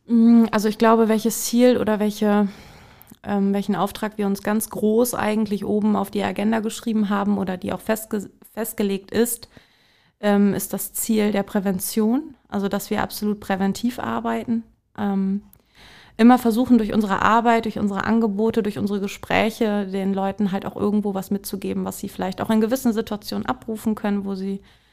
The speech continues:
ne, sich daran erinnern und denken, „Ah, hm, hab ich schon mal gehört, darüber weiß ich Bescheid.“ Oder auch in brisanten Situationen, ähm, wo, ja, man vielleicht, oder in blöde Situationen kommt, wo man weiß, ähm,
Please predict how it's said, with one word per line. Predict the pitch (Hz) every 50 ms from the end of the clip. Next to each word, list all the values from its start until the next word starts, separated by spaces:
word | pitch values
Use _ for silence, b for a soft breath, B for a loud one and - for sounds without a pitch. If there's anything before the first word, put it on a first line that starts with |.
| b b b
ne, | 220 240 254
sich | 247 - 208 -
daran | 202 196 202 202 202
erinnern | 196 - 220 226 220 208 208 196
und | 196 202 202 196
denken, | 202 202 202 202 202
„Ah, | 208 202 202 202 -
hm, | - 214 214 208 208 202
hab | 208 196
ich | 196 -
schon | 208 202
mal | 196 190
gehört, | 202 196 208 202 208 202
darüber | 196 196 202 196 190
weiß | 202 196 -
ich | 220 202 -
Bescheid.“ | 220 - - 202 190 196 196 196 196 -
Oder | - 196 190 190 196 B B B B B B B B B B
auch | - 214 214 -
in | - 208 214 214 214 214 196
brisanten | - - 247 240 240 233 254 - - 220
Situationen, | 226 226 - 208 208 208 - - - 220 214 214 214 214 214 214 208 208 -
ähm, | 208 208 208 202 202 202 208 208 208 202 196 208 202
wo, | 202 208 214 208 202 202 202 202 196 b b b b b b b b b b
ja, | - 214 202 202
man | 208 208 214
vielleicht, | 208 - 214 208 208 214 208
oder | 170 214 208
in | 208 208
blöde | 214 226 233 233 233
Situationen | 214 220 - 220 214 - - - 220 214 214 220
kommt, | 214 - 214 214 208 208 208 202
wo | 202
man | 190 196 196 196 190
weiß, | 196 196 196 202 202 202 - - -
ähm, | 208 196 196 196 196 196 196